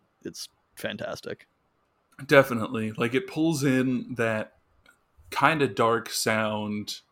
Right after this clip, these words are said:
Speaker 2: pretty well. Like, I mean, you don't wanna have too many, like, super bright sounds, and that, I feel like, it's,
Speaker 1: Yeah.
Speaker 2: it's mysterious, it's a little old, like, medieval,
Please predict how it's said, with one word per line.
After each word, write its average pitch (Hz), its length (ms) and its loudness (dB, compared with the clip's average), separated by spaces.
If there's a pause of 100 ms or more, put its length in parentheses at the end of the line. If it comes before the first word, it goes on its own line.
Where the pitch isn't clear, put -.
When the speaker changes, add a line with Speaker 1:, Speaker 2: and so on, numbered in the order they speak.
(240)
Speaker 2:
pretty 120 280 2
well. 104 340 2
Like, 117 180 2
I 113 100 6
mean, 113 500 0 (640)
you 165 100 -8
don't 147 160 4
wanna 131 160 2
have 120 180 2
too 143 160 0
many, 117 240 0
like, 101 340 -4
super 123 340 -2
bright 107 360 0
sounds, 101 640 -4 (160)
and 107 220 -2
that, 104 300 -2
I 110 100 2
feel 104 260 -4
like, 101 440 -10
it's, 110 300 -4
Speaker 1:
Yeah. - 0 - (220)
Speaker 2:
it's - 160 -6
mysterious, 147 960 -4 (260)
it's 110 180 -8
a 113 40 0
little 120 640 0 (440)
old, 127 360 6
like, 107 280 0
medieval, 113 680 -2